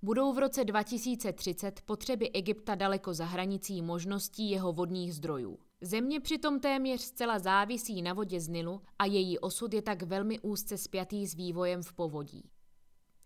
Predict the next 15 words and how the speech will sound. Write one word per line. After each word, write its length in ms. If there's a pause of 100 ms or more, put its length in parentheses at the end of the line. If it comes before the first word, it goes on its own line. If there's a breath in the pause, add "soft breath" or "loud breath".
Egyptský 560
prezident 560
Muhammad 460
Mursi, 480
stojící 520
v 80
čele 200
Egypta 420
během 300
krátké 640
de 100
facto 340
vlády 400
muslimského 760
bratrstva 640